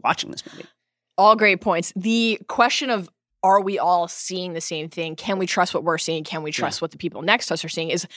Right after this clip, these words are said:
Speaker 2: I think, much heavier question and propelling force in the book than it is in the movie.
Speaker 1: Yes.
Speaker 2: I almost, like, can't properly convey how disorienting my experience with this story
Speaker 1: <laughs>
Speaker 2: was because, so you had read the book.
Speaker 1: Yes.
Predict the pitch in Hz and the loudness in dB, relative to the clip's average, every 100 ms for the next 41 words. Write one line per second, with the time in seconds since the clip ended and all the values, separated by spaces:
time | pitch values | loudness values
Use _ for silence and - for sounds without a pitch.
0 | - - 196 190 190 180 196 214 277 - | -8 0 0 0 -4 -4 2 4 4 0
1 | - - - 202 202 190 185 170 113 80 | -4 -8 -10 2 2 4 -2 -2 -2 -4
2 | 101 - - - _ - 208 190 - - | -4 -8 -18 -20 _ 2 4 6 2 -2
3 | 170 131 131 165 156 - 165 170 - 165 | -4 -6 -8 -8 -6 -2 -2 -2 -4 -2
4 | - 135 165 220 220 190 151 151 151 151 | -2 -8 -6 2 2 2 -2 -2 -2 -4
5 | 139 165 165 147 127 92 - - - 269 | -6 0 0 0 -4 -6 -8 -2 2 4
6 | 277 285 330 349 370 339 233 - - - | 6 4 6 4 4 4 2 2 -6 -10
7 | - 202 190 - - 170 175 160 165 180 | -2 0 0 0 4 4 4 0 -2 -6
8 | 160 139 165 - 151 160 165 175 147 143 | -4 -4 -4 -4 0 0 -2 -4 -2 -2
9 | 156 170 165 147 151 - 147 143 165 160 | -4 -4 -4 -2 -2 -4 -4 -4 -6 -6
10 | 156 151 - 165 151 160 233 175 117 190 | -6 -6 -4 -2 -2 4 6 6 4 -2
11 | - - - _ 226 - 349 262 180 185 | -6 -16 -20 _ -4 4 6 6 6 2
12 | 208 - - _ - 269 220 196 247 349 | 0 -4 -10 _ 0 2 4 2 2 4
13 | 359 254 202 101 - - 117 - | 4 2 -2 -6 -8 -8 -6 -6